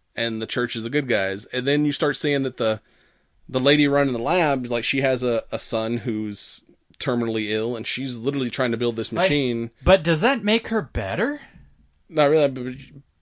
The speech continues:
Speaker 2: Like, you know, that was the other thing, is, like,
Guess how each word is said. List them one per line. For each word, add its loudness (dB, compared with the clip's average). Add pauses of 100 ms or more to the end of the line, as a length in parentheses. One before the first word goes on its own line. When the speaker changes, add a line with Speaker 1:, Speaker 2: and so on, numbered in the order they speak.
(240)
Speaker 2:
Like, 4 (360)
you -4
know, 0
that 2
was -2
the -2
other 0
thing, -2
is, -6
like, -4